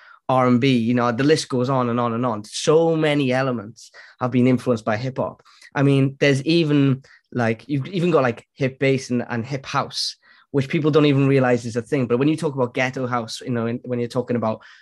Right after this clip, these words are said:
funky house music and, and that really old, grimy analog sound from, like, eight oh eight kicks com-, on a four four beat, combined with, like, the offbeat hats and, and then the clap on the second and everything, all that's derived from,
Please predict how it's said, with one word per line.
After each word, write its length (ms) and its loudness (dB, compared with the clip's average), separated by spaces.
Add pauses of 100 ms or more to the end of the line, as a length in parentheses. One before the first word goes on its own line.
funky 360 0
house 300 0
music 360 -2
and, 180 -4
and 120 -2
that 160 -2
really 440 0
old, 400 2
grimy 560 -2
analog 480 -4
sound 400 -6
from, 120 -12
like, 220 -6 (320)
eight 220 2
oh 120 4
eight 160 2
kicks 360 -6
com-, 320 -2
on 140 -2
a 40 -2
four 320 -4
four 260 -2
beat, 260 -4 (320)
combined 340 0
with, 140 -2
like, 200 -4
the 100 -6
offbeat 380 -6
hats 400 -4
and, 180 -4 (220)
and 80 -2
then 100 2
the 60 0
clap 260 -4
on 80 0
the 60 0
second 400 -2
and 120 -2
everything, 460 -8 (260)
all 140 2
that's 160 -2
derived 580 2
from, 380 0